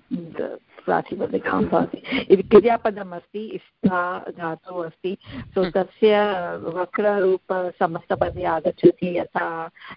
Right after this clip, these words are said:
Speaker 1: स्वरूप महोदय, अ, वयम् अधीतवन्तः, अधीतवान्,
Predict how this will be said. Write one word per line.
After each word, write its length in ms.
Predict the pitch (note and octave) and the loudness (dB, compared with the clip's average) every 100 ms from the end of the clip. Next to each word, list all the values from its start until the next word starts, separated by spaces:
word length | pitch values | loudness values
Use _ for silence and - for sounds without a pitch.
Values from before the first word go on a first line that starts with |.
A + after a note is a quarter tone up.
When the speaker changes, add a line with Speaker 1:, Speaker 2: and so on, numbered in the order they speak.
| - - | -16 0
Speaker 1:
स्वरूप 280 | F3 F3 - | 2 2 4
महोदय, 840 | F3 G3 E3+ F3+ F3 E3+ E3 - - | 4 4 2 2 2 4 2 0 -2
अ, 400 | D#3+ E3 D#3+ D3+ | -2 -2 0 0
वयम् 600 | D3 D#3+ E3+ E3+ E3+ E3+ | 2 2 4 2 0 2
अधीतवन्तः, 1120 | E3 D#3 D#3+ - F#3 D#3+ E3+ E3 - E3 E3 | 4 6 4 4 4 4 2 -2 0 4 4
अधीतवान्, 580 | D#3 F#3 F3+ E3+ E3+ | 4 0 2 0 0